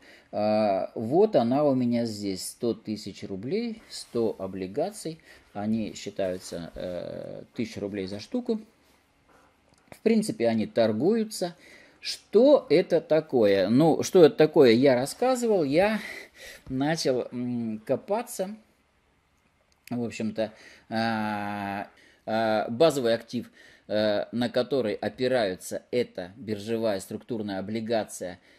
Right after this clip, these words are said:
это, м, фонд, индекс,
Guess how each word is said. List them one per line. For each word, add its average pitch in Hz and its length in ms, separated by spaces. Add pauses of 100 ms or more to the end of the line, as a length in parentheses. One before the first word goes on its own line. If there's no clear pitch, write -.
(260)
это, 104 880
м, 87 380 (1200)
фонд, 135 720 (1500)
индекс, 135 760